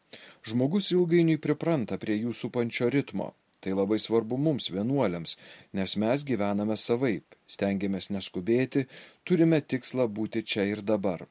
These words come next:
Gamta mums tai primena. Vienuolynų soduose visais laikais buvo auginami augalai maistui, įvairios žolelės, tačiau be šios praktinės naudos jie simbolizuodavo ir rojų žemėje.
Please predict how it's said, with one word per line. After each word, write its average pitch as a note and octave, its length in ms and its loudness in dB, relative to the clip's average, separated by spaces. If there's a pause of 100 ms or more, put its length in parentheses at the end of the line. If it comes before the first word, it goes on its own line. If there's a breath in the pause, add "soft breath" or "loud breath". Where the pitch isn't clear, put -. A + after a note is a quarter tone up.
(100)
Gamta G2 480 -4
mums C3+ 240 -4
tai F#2 240 -6
primena. F#2+ 540 -2 (880 loud breath)
Vienuolynų C3 560 4
soduose C3+ 600 0
visais B2+ 400 -2
laikais C3+ 400 0
buvo B2+ 240 0
auginami A#2+ 480 0
augalai G2+ 480 0
maistui, A2+ 540 -2 (100)
įvairios G2 400 0
žolelės, A#2 600 0 (380 loud breath)
tačiau G#2 300 -2
be F#2 120 2
šios D#3+ 360 0
praktinės C3+ 580 -2
naudos A#2 480 0 (280 loud breath)
jie F3 340 2
simbolizuodavo A#2 1200 2
ir C#3 80 0
rojų G#2+ 480 2
žemėje. F2+ 600 -2